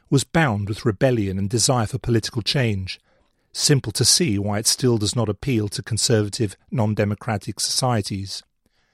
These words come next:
But this case was different. There's no understanding of ancient Greek culture and its invention of sporting competition without recognizing its worship of the human form.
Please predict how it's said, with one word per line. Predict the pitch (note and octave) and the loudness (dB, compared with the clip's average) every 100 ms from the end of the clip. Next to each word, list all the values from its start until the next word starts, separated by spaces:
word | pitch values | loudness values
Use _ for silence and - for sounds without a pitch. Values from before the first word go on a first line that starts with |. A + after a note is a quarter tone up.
| _ _ _ _ - | _ _ _ _ -4
But | G3 | 2
this | C3+ - | 4 4
case | C3+ A2+ - | 2 0 0
was | - | 0
different. | A#2 - G2+ F#2+ - _ _ _ _ _ _ _ - | 0 0 -8 -10 -10 _ _ _ _ _ _ _ 0
There's | C#3 D#3 | 2 4
no | F3 D3+ | 4 4
understanding | C3+ - - D#3+ A#2 G#2+ | 4 2 4 2 2 0
of | G#2+ | 0
ancient | A2+ A2+ - A2 | 0 0 -2 -2
Greek | B2+ A2+ | -2 -2
culture | - A#2 G#2 - A2 G#2+ - - | -2 -4 -4 -2 -4 -4 -10 -6
and | B2+ | -4
its | G#2+ A2+ | -2 -2
invention | G#2 B2 A2 - | 0 0 -2 -2
of | G#2 | -2
sporting | - B2 A#2 A2+ | -2 -2 -2 -4
competition | - A2 A2+ B2+ - A#2+ A2+ - _ _ - | -4 -4 -2 -2 0 0 -2 -6 _ _ 2
without | C3 C3+ - | 2 2 0
recognizing | C3 - A2+ A2 G2+ A2+ | -2 -2 -4 -2 0 -2
its | G#2+ - | -2 4
worship | A#2 G#2+ - - | 4 4 -2 -8
of | G2 | -10
the | |
human | A2 - G#2+ G#2 | -6 -2 0 -2
form. | - C3+ A2+ G2 F#2 | -2 2 2 0 -4